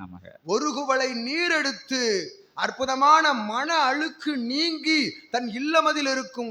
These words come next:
Speaker 2: ஒரு குவளை நீரில் அகத்தியனை நினைந்து, சிவமகா வாழைச்சித்தனை நினைந்து, சிவபெருமானை நினைந்து, உமது குலதெய்வத்தை நினைந்து, இஷ்ட தெய்வத்தை நினைந்து, பிரபஞ்ச பஞ்சபூதங்களை நினைந்து, உமது சிரசில் ஊற்றுகின்ற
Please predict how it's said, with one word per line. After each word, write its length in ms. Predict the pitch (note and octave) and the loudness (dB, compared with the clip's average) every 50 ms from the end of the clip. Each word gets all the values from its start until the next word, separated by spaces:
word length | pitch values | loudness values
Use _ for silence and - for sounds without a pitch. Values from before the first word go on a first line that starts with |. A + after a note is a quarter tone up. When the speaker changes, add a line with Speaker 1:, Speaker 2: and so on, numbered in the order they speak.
| G#3+ A#3 | -4 -4
Speaker 2:
ஒரு 160 | C4 C#4+ D4 A3 F#3 | -4 -4 -6 -8 -8
குவளை 300 | C#4+ C4+ C4 C4 C4 B3+ B3 A3 G#3+ A#3 | -4 -2 0 0 0 -2 -4 -4 -6 -4
நீரில் 440 | C#4+ E4 F4 F4+ F4 D#4+ D4 A3+ D#3 - - - _ - F#3+ | -2 0 2 2 2 2 0 0 -4 -6 -12 -18 _ -6 -4
அகத்தியனை 580 | A3+ C4+ D4 C#4+ - - D4 D4 C#4+ C#4 C4+ C4 A#3+ G3+ G3+ | 0 0 0 0 0 -4 -2 -2 0 0 -2 -2 -4 -6 -6
நினைந்து, 380 | B3 C#4 D4 D#4+ E4 D#4 D4 D#4+ A3+ - | -6 -4 -4 -4 -4 -4 -6 -8 -10 -8
சிவமகா 400 | C4+ C#4 C#4 C4+ B3 A#3 A#3+ B3 A#3+ G#3+ G3 | -8 -4 -4 -4 0 2 2 2 2 2 2
வாழைச்சித்தனை 720 | A#3+ C#4+ D4+ D#4 D4 - - C4+ - - B3+ B3+ B3+ A#3+ A3+ A3 | 0 0 0 -2 -4 -8 -12 -14 -10 -6 -6 -4 -4 -4 -4 -4
நினைந்து, 320 | C4 C#4+ D#4 D#4+ D#4 C#4+ D4 - | -4 -4 -4 -4 -6 -8 -10 -14
சிவபெருமானை 720 | - C4 D#4 D#4+ D4+ D4+ D4+ C#4 C#4 C#4 C#4 C4+ C4 B3 G#3 - - - - - - F3+ | -10 -8 -6 -4 -4 -4 -4 -2 0 0 0 0 -2 -4 -6 -8 -14 -20 -20 -14 -8 -6
நினைந்து, 400 | A#3+ C4+ D4+ D#4+ E4 D4+ D#4 D4+ C#4 C4+ | -4 -2 -2 -2 -2 -2 -2 -4 -4 -2
உமது 220 | B3+ C4 B3+ B3 - - G3+ | -2 -2 -2 -2 -4 -6 -2
குலதெய்வத்தை 680 | A#3 C#4+ D4+ D#4+ D4+ D4+ D4 C4+ C4 C4 C4 - B3 B3 A3+ A3 | 0 2 2 2 0 -2 0 0 0 0 2 0 0 0 0 -2
நினைந்து, 320 | B3 C4+ C#4+ C4+ B3+ A#3 G3 A3+ | -4 -4 -4 -6 -6 -6 -6 -6
இஷ்ட 260 | B3 - - - D#4 D4+ C#4 | -8 -8 -2 -2 -2 0 0
தெய்வத்தை 440 | C4+ C4+ B3+ B3 A#3+ - - A3+ A3 G#3 F#3+ | -2 0 0 -2 -2 -2 -2 -4 -2 -2 -4
நினைந்து, 440 | G3 G#3+ A#3+ B3+ C#4 C#4 C4+ D#4+ E4+ D#4+ C4+ F#3+ - - - - - _ - | -6 -4 -4 -4 -4 -2 0 2 2 4 2 0 -4 -10 -18 -20 -18 _ -4
பிரபஞ்ச 400 | - A#3+ C4 D4+ C#4+ C4+ D4 C#4 C#4 - | -2 0 2 0 2 2 2 0 2 0
பஞ்சபூதங்களை 880 | G3+ A#3 C4 A#3+ D4 C#4 - A3 C#4 D4+ D4 C#4+ D4 C#4 C#4 C4+ C4+ C4 B3+ G#3 F3 G3+ | -4 -4 -2 0 0 0 0 0 -4 -2 -2 -2 0 0 0 0 0 0 -2 -4 -6 -4
நினைந்து, 480 | B3 C#4 D4+ D#4 D#4 D4 C#4+ D4 C#4+ C4+ A3+ - - - - - - E3+ | -2 -2 -2 -2 -2 -2 0 2 4 4 2 0 -2 -8 -16 -12 -8 -4
உமது 220 | A3+ B3+ B3 C4 - - | -4 -4 -4 -4 -6 -6
சிரசில் 460 | C4+ C#4+ D4+ E4 - - D#4 D4+ C4+ A#3 B3+ | 0 2 2 2 2 0 -4 -4 -4 -4 -6
ஊற்றுகின்ற 480 | D4+ A#3 - C4+ C#4+ A#3 C#4 C4+ B3 C4 | -8 -8 -6 -8 -8 -6 -6 -4 -2 0